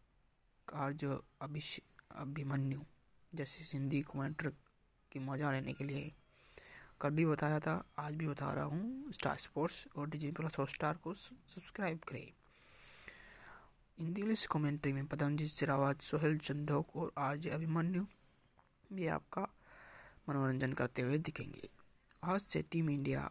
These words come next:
और South अफ्रीका के बीच, एक बार फिर से बता रहा हूँ, Team India और South अफ्रीका के बीच पहला test match खेला जाएगा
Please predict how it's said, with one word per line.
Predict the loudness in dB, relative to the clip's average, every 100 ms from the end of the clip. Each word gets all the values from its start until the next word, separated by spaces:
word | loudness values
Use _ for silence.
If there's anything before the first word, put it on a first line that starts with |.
| 0
और | 2 2
South | 4 4 4
अफ्रीका | 2 2
के | 2 2
बीच, | 0 0 0
एक | -2
बार | -2 -2
फिर | 0
से | 4 4
बता | 4 2
रहा | 2
हूँ, | -2
Team | 0 2
India | 2 0
और | 0
South | 2 0
अफ्रीका | -2 -20 -12
के | -4
बीच | 0 0 0 -6 -6 -20 -20 -20 -16 -16 -14 -16 -18 -20 -20 _ _ _ _ _ _ _ _ _ _ _ -4
पहला | -2 0 -2
test | -2 -2 0
match | -2 -2
खेला | -2 -2 -2
जाएगा | -2 0 0